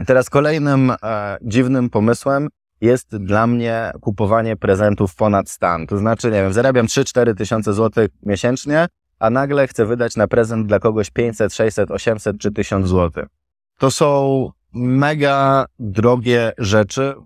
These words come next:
po uwzględnieniu naszych kosztów stałych, po uwzględnieniu tego, w jaki sposób my funkcjonujemy.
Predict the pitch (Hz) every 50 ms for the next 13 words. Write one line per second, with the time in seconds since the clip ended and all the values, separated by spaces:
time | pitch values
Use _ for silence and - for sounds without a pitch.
0 | _ _ _ _ - - 139 139 - 131 120 120 117 120 117 113 110 107 110 117
1 | 113 117 117 117 120 123 123 113 - - 123 110 110 110 110 - - 113 110 104
2 | 95 - _ _ - 139 147 143 - - 135 127 - - - 117 113 113 113 113
3 | 107 - - 110 107 107 107 104 107 104 104 98 107 113 113 113 110 104 - 117
4 | 110 107 110 107 104 107 107 - 110 101 - - 104 101 - 110 95 98 104 92
5 | - 104 98 90 - - 104 98 101 98 95 92 90 85 78